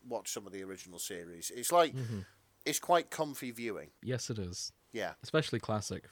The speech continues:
Speaker 2: Trek.
Speaker 1: Yeah, classic Trek. It's, it, it is quite comfy viewing. You know how the characters
Speaker 2: Mm-hmm.
Speaker 1: are gonna behave. It's very
Speaker 2: Yeah.
Speaker 1: monster of the week almost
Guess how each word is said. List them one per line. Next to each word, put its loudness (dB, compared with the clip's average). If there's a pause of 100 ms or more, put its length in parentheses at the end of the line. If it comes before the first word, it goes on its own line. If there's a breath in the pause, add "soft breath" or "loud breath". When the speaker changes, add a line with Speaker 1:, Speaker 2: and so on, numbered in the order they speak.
(540)
Speaker 2:
Trek. -6 (240)
Speaker 1:
Yeah, 8
classic 4
Trek. 0
It's, -2
it, -4
it 0
is 2
quite 2
comfy -8
viewing. -8
You -4
know 4
how 4
the -4
characters 0
Speaker 2:
Mm-hmm. -6
Speaker 1:
are -4
gonna -12
behave. -8 (460 soft breath)
It's -2
very 6
Speaker 2:
Yeah. 0 (360 soft breath)
Speaker 1:
monster 2
of -4
the 0
week -2
almost -6